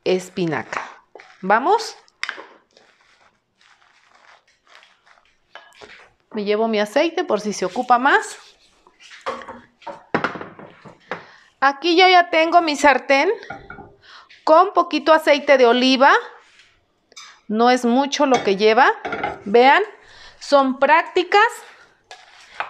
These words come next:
y sencillas como yo les dije. Así es que, si usted quiere, puede esperar que repose un poquito la avena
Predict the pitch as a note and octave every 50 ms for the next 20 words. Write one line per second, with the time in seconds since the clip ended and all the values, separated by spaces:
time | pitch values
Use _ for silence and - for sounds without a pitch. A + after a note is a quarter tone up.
0 | - _ - B3 A#3+ A3 - A3+ A3 A3 G#3+ - C4 B3+ A3+ C4+ C#4 C#4 C#4+ -
1 | A#3+ A3 G#3+ G3+ G3 G#3 G#3 G#3 G#3 G3 G3 F3+ E3 B2+ G#2 - - - _ _
2 | - - _ _ _ _ _ _ - - - - _ _ - A#3+ A3 G#3+ G#3+ -
3 | C#4+ D4 D4 - - G#3+ - D4 D4+ C#4+ D4+ D4+ F4 F#4 F#4 - - F4+ G4+ G#4
4 | A4 A4+ A4 G#4+ E4+ C#4+ C#4+ D#4 D#4+ E4+ D#4+ D#4+ - C#4 B3+ B3 A#3 A#3+ B3 C4
5 | C#4+ E4+ D#4+ - - C4 A#3 A3+ A3 G#3+ G#3+ - - A#3 A#3+ B3+ B3 - B3+ A#3+
6 | A#3 A#3 A#3 B3+ B3+ C4 - F#3+ F#3+ - - G3+ G#3+ A3 A#3 A3+ C#4 D4 D4+ D#4+
7 | D4+ B3 G3+ -